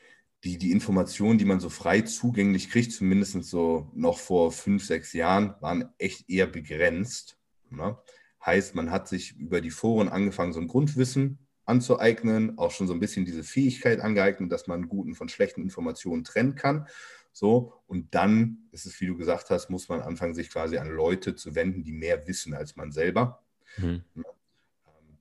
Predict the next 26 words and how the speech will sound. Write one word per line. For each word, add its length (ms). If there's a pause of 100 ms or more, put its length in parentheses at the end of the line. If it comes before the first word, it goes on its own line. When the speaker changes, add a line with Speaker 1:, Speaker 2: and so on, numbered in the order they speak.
(140)
Speaker 1:
Sei 180
es 120
ein, 400
sei 140
es 120
ein 140
Mountain 340
Dog, 220
sei 120
es 100
ein 140
John 180
Meadows 360
zum 120
Beispiel. 400
Oder 320
in 80
meinem 220
Fall, 200 (220)
ich 140
habe 160
auch 180
wirklich 260
von 180
Boston 380
Lloyd 320